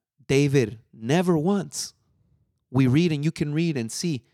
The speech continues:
how he acts with the priests at Nob.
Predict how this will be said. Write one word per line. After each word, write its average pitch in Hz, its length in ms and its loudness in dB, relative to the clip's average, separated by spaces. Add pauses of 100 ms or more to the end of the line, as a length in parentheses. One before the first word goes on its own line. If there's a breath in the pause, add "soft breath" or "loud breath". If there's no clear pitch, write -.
(260)
how 151 200 4
he 147 200 0
acts 131 320 0
with 131 140 -2
the 131 80 -4
priests - 440 -4
at 101 160 -8
Nob. 165 380 -10